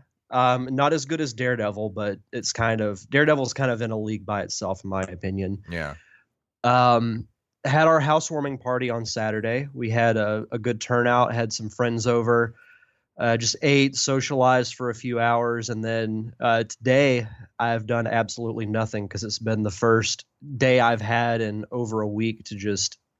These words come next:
Speaker 1: not do anything.
Speaker 2: Hmm. That's always nice when you get a day when you don't have to do anything. But then, of course, on those days, I always feel like I need to be doing something.
Speaker 1: Oh, I, I'm, I'm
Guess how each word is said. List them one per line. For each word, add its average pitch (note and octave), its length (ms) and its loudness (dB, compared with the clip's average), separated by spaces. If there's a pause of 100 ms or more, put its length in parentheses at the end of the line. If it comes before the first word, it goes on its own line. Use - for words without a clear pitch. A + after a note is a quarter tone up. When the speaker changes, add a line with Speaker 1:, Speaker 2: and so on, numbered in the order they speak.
(120)
Speaker 1:
not A2+ 500 2
do G#2+ 160 -2
anything. G2 520 -6
Speaker 2:
Hmm. A2+ 180 -6 (580)
That's A#2 260 -4
always F2+ 260 -6
nice E2+ 380 -6
when E2 100 -8
you D#2+ 100 -8
get E2 120 -6
a D#2+ 60 -6
day D#2+ 240 -4
when D#2+ 120 -8
you D#2 80 -10
don't D#2 200 -10
have E2 160 -14
to - 80 -20
do D#2+ 240 -12
anything. E2 640 -8 (440)
But A#2+ 140 -2
then, C3+ 140 4
of - 80 -2
course, G2+ 280 0
on F2+ 140 -4
those F2 260 -4
days, D#2+ 300 -2
I D#2+ 120 -2
always E2 280 -4
feel F2 220 -6
like E2 180 -6
I E2 80 -4
need D#2+ 220 -6
to D#2 60 -10
be D#2 100 -10
doing D#2+ 480 -6
something. D2+ 480 -16 (580)
Speaker 1:
Oh, D#3 200 6
I, C#3+ 220 4
I'm, F3+ 380 0 (100)
I'm D3+ 360 -4